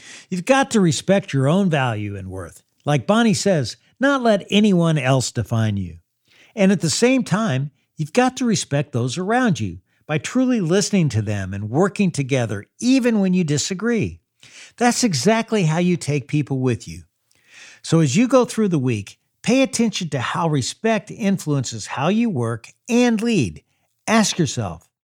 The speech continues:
how well do you value and respect your own contributions and skills?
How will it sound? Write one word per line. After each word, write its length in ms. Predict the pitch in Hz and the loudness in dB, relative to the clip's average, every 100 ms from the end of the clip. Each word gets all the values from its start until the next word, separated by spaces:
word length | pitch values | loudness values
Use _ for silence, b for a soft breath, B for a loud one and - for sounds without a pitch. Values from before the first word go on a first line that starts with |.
| _ _ _ b b b | _ _ _ b b b
how 240 | - 220 | 0 2
well 200 | 262 240 | 4 4
do 100 | 208 | 4
you 120 | 185 | 4
value 400 | 143 139 156 190 | 4 2 2 2
and 100 | 190 | 2
respect 540 | 139 135 - 151 139 - | 2 -2 -2 -2 -2 -4
your 280 | 127 113 - | -6 -6 -4
own 260 | 180 226 226 | 0 2 0
contributions 880 | 147 151 117 107 113 110 - 95 - | 0 -2 -2 -6 -6 -6 -8 -10 -12
and 120 | 95 | -12
skills? 680 | - - 95 85 87 - | -12 -10 -10 -12 -18 -20